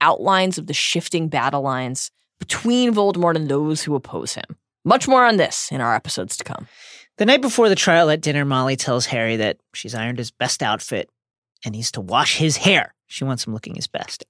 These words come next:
Speaker 2: Everything at the table stops. Harry tries to maintain a cool exterior despite the turmoil within and asks, "How am I getting there?" Arthur is taking him. Harry looks to Sirius, but before either can say anything, Molly, who's firmly in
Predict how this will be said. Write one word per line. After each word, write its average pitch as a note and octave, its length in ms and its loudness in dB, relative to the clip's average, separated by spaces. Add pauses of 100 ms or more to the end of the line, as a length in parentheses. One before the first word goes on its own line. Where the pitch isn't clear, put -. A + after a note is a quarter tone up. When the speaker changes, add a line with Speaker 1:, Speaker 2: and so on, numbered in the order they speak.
(120)
Speaker 2:
Everything A#3 600 2
at E3 240 0
the D3 80 -8
table B2+ 560 -2 (280)
stops. - 480 -6 (360)
Harry E3 200 2
tries D3+ 280 2
to - 80 -6
maintain D3 360 -2
a C#3 60 -4
cool D3 220 -2
exterior C#3+ 440 2
despite C3+ 360 0
the - 80 -10
turmoil A#2+ 520 -2
within B2 340 -4
and G#2 100 -4
asks, - 560 -2 (140)
"How - 120 -4
am G#3 60 0
I C4+ 80 4
getting C#4+ 220 6
there?" C3+ 200 0 (480)
Arthur G#3+ 320 2
is C4 140 -4
taking G#3+ 320 2
him. - 180 -8 (320)
Harry A#3 160 6
looks A3 200 2
to D#3+ 60 -2
Sirius, C3+ 400 0
but C#3+ 140 -8
before D3+ 300 -2
either A3+ 320 6
can D3 260 -2
say D#3+ 240 4
anything, C#3 440 0 (220)
Molly, G3 360 4
who's D#3 240 -2
firmly D#4 560 4
in F#3+ 400 2